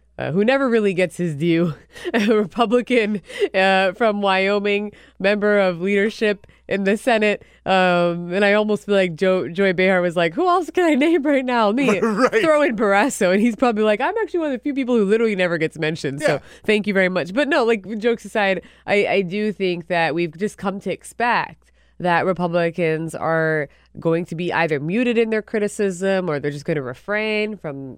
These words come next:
Speaker 1: you know, having to comment on a particular issue. But this is something that authorities have declared is an attempted act of political terrorism.
Speaker 2: Look,
Speaker 1: They,
Speaker 2: it
Speaker 1: they, they, they've used, they've gone ahead now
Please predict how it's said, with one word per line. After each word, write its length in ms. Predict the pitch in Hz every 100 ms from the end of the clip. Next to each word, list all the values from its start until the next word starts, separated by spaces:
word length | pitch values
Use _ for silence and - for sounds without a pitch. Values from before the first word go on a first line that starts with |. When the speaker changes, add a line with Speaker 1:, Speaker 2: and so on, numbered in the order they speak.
| -
Speaker 1:
you 80 | 151
know, 80 | 135
having 260 | 139 156 160
to 400 | - 156 139 131 - _ _ - -
comment 440 | 175 190 214 196
on 280 | 180 156 151
a 80 | 139
particular 500 | 139 - 151 143 139
issue. 420 | 180 202 214 190
But 260 | 170 156 - _ _
this 280 | 160 254 294
is 440 | 254 190 160 - -
something 520 | - 220 214 196 175
that 420 | 160 160 156 - _ 160
authorities 680 | 156 240 269 190 151 151
have 340 | 160 160 147 135 _ _ _ _ -
declared 720 | 165 165 240 277 170 147 156 - _ _ _ _ -
is 540 | 175 170 170 156 - -
an 180 | 165 170
attempted 680 | 156 190 196 185 185 175 160
act 340 | - 180 233 196
of 140 | -
political 420 | - 202 208 196
terrorism. 680 | 185 302 415 - - - 160
Speaker 2:
Look, 200 | 156 151 -
Speaker 1:
They, 220 | 240 285
Speaker 2:
it 80 | 233
Speaker 1:
they, 220 | 262 262
they, 120 | 269
they've 280 | 233 311 262
used, 500 | 220 311 370 330 226
they've 180 | 254 214
gone 300 | 254 311 349
ahead 340 | 254 320 214
now 400 | 165 151 147 175